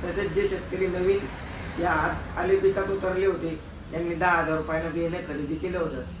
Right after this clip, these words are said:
त्यांना नक्कीच बेण्याचे सुद्धा काही ठिकाणी खर्च सुद्धा वसूल झाले नाही, कारण की भरपूर सारे प्लॉटला सड लागून गेली.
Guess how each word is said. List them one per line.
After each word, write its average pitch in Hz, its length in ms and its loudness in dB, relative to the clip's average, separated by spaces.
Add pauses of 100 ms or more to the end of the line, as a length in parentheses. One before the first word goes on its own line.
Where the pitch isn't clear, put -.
(280)
त्यांना 175 380 0 (500)
नक्कीच 208 340 0
बेण्याचे 185 360 0
सुद्धा 160 300 -2 (240)
काही 180 260 0
ठिकाणी 147 380 -6 (120)
खर्च 147 300 -6
सुद्धा 165 200 -4
वसूल 180 300 -2
झाले 139 200 -4
नाही, 151 160 -6 (460)
कारण 170 320 0
की - 220 8 (480)
भरपूर 170 300 2
सारे 170 320 2
प्लॉटला 170 400 4 (600)
सड 170 160 2
लागून 175 340 2
गेली. 147 220 0